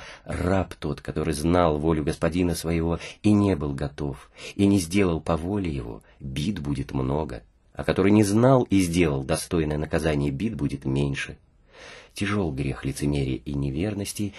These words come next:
и в то же время слишком свойствен падшему человеку. Недаром православная церковь в устах христиан, приступающих к величайшему таинству единения со Христом, к таинству святого причащения,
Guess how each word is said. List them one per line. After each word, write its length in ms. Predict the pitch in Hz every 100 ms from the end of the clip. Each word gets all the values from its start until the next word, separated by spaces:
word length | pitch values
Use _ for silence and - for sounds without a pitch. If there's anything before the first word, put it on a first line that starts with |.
| -
и 100 | 98
в 80 | 92
то 100 | 110
же 120 | 98
время 360 | 98 101 113 104
слишком 560 | - 110 127 - 117 107
свойствен 640 | - 82 92 87 - 76
падшему 480 | - 76 71 - 67
человеку. 560 | - 67 67 65 - - _ - - - -
Недаром 340 | 87 113 139 95
православная 600 | 87 87 - 95 90 85
церковь 420 | 95 92 85 82
в 60 | 85
устах 380 | - - 95
христиан, 640 | - 85 80 - 87 87 71
приступающих 760 | - - - 82 82 - 76
к 60 | -
величайшему 680 | 82 90 - 95 95 90 90
таинству 440 | 87 90 85 -
единения 480 | 80 80 80 87 82
со 140 | 78 -
Христом, 600 | 85 - - 87 80 69 - - -
к 60 |
таинству 480 | - 101 92 - 90
святого 500 | - 90 - 98 92
причащения, 920 | - 82 - 80 - 101 104 73 62